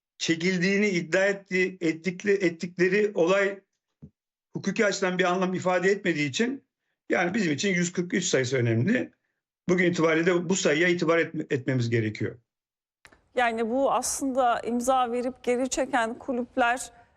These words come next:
Speaker 2: e, var mı sorusunu da ortadan kaldıran bir açıklama mı oldu sizin az önce söyledikleriniz?
Speaker 1: Aynen,
Speaker 2: Çünkü,
Speaker 1: a-, e, a-,
Speaker 2: e,
Speaker 1: aynen
Speaker 2: hukuki
Speaker 1: öyle.
Speaker 2: olarak da bir geçerliliği yok diyorsunuz.
Speaker 1: A-, aynen öyle, aynen öyle, aynen öyle.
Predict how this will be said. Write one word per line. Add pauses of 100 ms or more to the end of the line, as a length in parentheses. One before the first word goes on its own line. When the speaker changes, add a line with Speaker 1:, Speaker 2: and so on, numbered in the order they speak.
(140)
Speaker 2:
e,
var
mı
sorusunu
da
ortadan
kaldıran
bir
açıklama
mı
oldu
sizin
az
önce
söyledikleriniz?
Speaker 1:
Aynen,
Speaker 2:
Çünkü,
Speaker 1:
a-,
e, (120)
a-,
Speaker 2:
e,
Speaker 1:
aynen
Speaker 2:
hukuki
Speaker 1:
öyle.
Speaker 2:
olarak
da (180)
bir
geçerliliği
yok
diyorsunuz.
Speaker 1:
A-,
aynen
öyle, (160)
aynen
öyle, (180)
aynen
öyle.